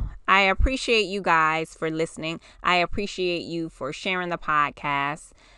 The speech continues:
and for rocking with me. I genuinely hope you enjoy yourself. I love when people leave me comments and they're like, "Girl, I was listening to your podcast and I was talking back."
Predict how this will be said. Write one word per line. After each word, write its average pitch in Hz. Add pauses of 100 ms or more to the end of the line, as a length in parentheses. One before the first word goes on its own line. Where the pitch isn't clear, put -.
(360)
and 165
for -
rocking 349
with 123
me. 143
I 466
genuinely 285
hope 262
you 370
enjoy 349
yourself. 220
I 208
love 220
when 180
people 196
leave 180
me 175
comments 175
and 190
they're 233
like, 202
"Girl, 262
I 480
was 311
listening 277
to 285
your 269
podcast 262
and 233
I 269
was 233
talking -
back." 226